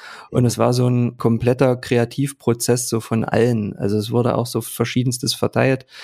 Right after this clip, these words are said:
Zum Beispiel, äh, Christian hat mit, mit Erik dann bei ihm zu Hause die, die Bassspuren,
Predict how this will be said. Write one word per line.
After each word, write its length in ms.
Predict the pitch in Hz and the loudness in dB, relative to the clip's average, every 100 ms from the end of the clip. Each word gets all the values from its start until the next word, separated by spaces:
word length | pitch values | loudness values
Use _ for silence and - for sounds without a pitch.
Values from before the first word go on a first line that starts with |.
| - - - - | -14 -14 -16 -2
Zum 160 | 113 | 2
Beispiel, 440 | 113 117 - 120 117 | 2 2 0 0 2
äh, 200 | 110 110 | 2 0
Christian 540 | - 123 - 117 113 | -4 -4 0 0 2
hat 160 | 113 - | -2 -2
mit, 240 | 113 - | -2 -2
mit 180 | 110 - | -4 0
Erik 540 | - 123 135 127 - | 0 2 0 -2 -6
dann 300 | - 113 117 | -2 0 0
bei 180 | 107 107 | 0 0
ihm 400 | 110 - 127 135 | 0 0 0 -2
zu 180 | 123 113 | -2 0
Hause 360 | 110 123 123 110 | 2 2 0 -2
die, 400 | 107 110 110 107 | 0 2 0 -2
die 120 | 107 | -4
Bassspuren, 840 | - 139 - - 135 139 139 131 | -2 -2 -4 -2 0 2 0 -2